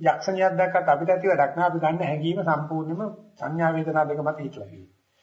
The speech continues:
නමුත් ඒක අපි සාමාන්‍ය ලෝකේ දන්නෙත් නෑ. අපි හිතන්නේ මේ දැකපු මිනිස්සයා සුබයි, දුමංගලයි, මං මුස්පේන්තුවක් ඒක නිසා මට මේ උදේ කියලා. නමුත් බලන දේ කෝකටත් ඇතුළට ගන්න ටික තීන්දුව වෙන්නේ සංඥා වේදනා.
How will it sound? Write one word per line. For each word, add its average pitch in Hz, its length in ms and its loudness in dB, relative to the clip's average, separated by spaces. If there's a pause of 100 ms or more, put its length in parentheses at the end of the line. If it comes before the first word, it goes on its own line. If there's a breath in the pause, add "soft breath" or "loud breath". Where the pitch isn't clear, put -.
(100)
නමුත් 202 240 -4
ඒක 180 140 -2
අපි 165 200 -2
සාමාන්‍ය 147 440 -4
ලෝකේ 147 300 -8
දන්නෙත් 139 440 -2
නෑ. 139 240 -4 (320 loud breath)
අපි 123 200 -12
හිතන්නේ 135 300 -6
මේ 120 120 -10
දැකපු 135 320 2
මිනිස්සයා 185 560 6 (160)
සුබයි, 160 480 2 (100)
දුමංගලයි, 156 800 4 (180)
මං 156 220 0 (320)
මුස්පේන්තුවක් 160 680 -2
ඒක 156 160 -4
නිසා 156 240 -2
මට 151 260 -2
මේ 160 160 0
උදේ 160 260 -2
කියලා. - 300 -10 (260 soft breath)
නමුත් 156 240 -6
බලන 156 320 -2
දේ 160 140 0
කෝකටත් 147 340 -2 (100)
ඇතුළට 165 360 0
ගන්න 165 220 -2
ටික 156 220 -8
තීන්දුව 147 320 -8
වෙන්නේ 165 200 -6
සංඥා 151 320 -2
වේදනා. 104 340 -12